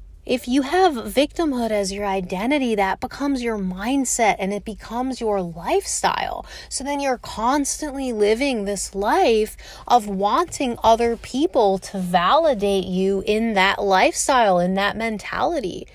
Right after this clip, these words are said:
And I think that we're meant to go through hard things in life. If we don't go through difficult, hard things in life, we're not able to grow. Even if the hard thing in life that you've gone through is, like, super intense, you know?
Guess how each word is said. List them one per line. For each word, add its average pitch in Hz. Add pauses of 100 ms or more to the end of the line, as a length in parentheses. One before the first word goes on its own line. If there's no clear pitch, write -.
(320)
And 254
I 269
think 269
that 226
we're 247
meant 214
to 320
go 190
through 190
hard 180
things 175
in 165
life. - (480)
If 277
we 302
don't 247
go 294
through 233
difficult, 220
hard 226
things 233
in 196
life, 240
we're 220
not 233
able 247
to 202
grow. 190
Even 294
if 349
the 240
hard 254
thing 285
in 226
life 208
that 240
you've 233
gone 220
through 226
is, 185
like, 185
super 247
intense, 240
you 190
know? 196